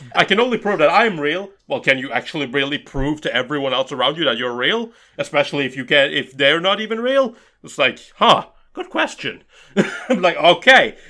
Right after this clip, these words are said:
And I especially hate, I, I just remember this. I especially hate, because one of the cardinal sins of Boogie Pop, they love to repeat the same thing,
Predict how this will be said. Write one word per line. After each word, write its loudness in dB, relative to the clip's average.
And 2
I 6
especially -2
hate, 2
I, 0
I 0
just -4
remember -6
this. -14
I -6
especially -6
hate, -4
because -10
one -4
of -10
the -20
cardinal 2
sins -2
of -10
Boogie -4
Pop, -8
they 4
love 2
to -8
repeat -8
the -12
same -2
thing, -2